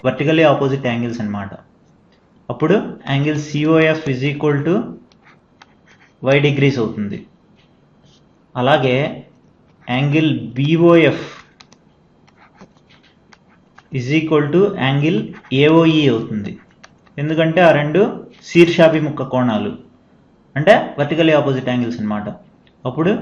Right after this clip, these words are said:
AOE is equal to X degrees అవుతుంది. ఒక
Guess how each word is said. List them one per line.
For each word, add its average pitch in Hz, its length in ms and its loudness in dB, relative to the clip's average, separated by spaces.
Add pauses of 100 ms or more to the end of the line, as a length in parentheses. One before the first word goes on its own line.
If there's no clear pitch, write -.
(880)
AOE 160 420 2 (120)
is 131 80 -6 (120)
equal 143 240 -2 (100)
to 170 80 -2 (1800)
X - 0 - (180)
degrees 147 360 0
అవుతుంది. 104 380 -8 (2000)
ఒక 127 120 2